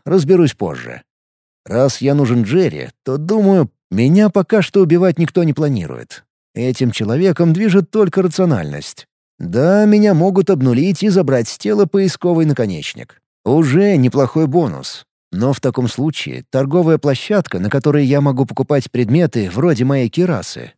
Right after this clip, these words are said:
окажется закрытой. В общем, меня никто убивать не собирается. Можно уже, наверное, прятать суицидный артефакт в пространственный карман. Ну или хотя бы перевести таймер на десять секунд. Девушка очнулась и тут же замерцала, став бесплотной.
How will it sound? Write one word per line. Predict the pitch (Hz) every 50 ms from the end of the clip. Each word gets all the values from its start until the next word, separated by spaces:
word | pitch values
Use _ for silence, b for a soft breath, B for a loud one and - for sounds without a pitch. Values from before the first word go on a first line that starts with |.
| _ _
окажется | - 185 - - 214 202 202 208 - - 208
закрытой. | 185 202 175 - 117 82 - - 62 57 - _ _ _ _ _ _ _ _ _ _
В | 90 131
общем, | 165 180 151 - - 196 180 135 107
меня | 123 135 135 120 139 160 185
никто | 202 208 - - - 127 143
убивать | 160 151 147 113 101 101 107 - 151
не | 156
собирается. | - - 185 208 214 180 98 80 76 - - - 60 - _ _ _ _ _ _ _ _ _ _ _
Можно | - 185 208 208 208 165 151 196 202
уже, | 196 175 143 175 220 214 208 180
наверное, | 165 175 170 180 208 214 208 185 180 196 196 185
прятать | 143 - 202 226 208 160 - 143 113 -
суицидный | - 151 143 120 - - 151 120 117 131 127
артефакт | 117 - 139 131 - 196 208 185 - -
в | - -
пространственный | 185 190 165 - - 180 180 156 123 - 139 139 143 131
карман. | - 127 107 92 82 65 52 57 - - _ _ _ _ _ _
Ну | 208 202 156 120 110 123
или | 151 190 208 175
хотя | - 123 - - 107 101
бы | 117 165
перевести | 147 156 139 135 127 - - - 117
таймер | - - 95 104 120 156 190 208 208 202
на | 214 220 208
десять | 165 165 180 156 - 165 139 -
секунд. | - 135 - - 80 69 62 62 - - _ _ _ _ _ _ _ _ _ _ _ _
Девушка | - - 82 117 143 147 143 - - - 135
очнулась | 120 - - 165 202 202 196 190 165 - - - -
и | - 98 117
тут | - 190 208 175 147
же | 196 202
замерцала, | 165 202 208 214 214 180 - - - 127 101 90 87 92
став | - - - 165 135 117 98
бесплотной. | 110 160 143 - - 143 95 - - 76 65 53 - -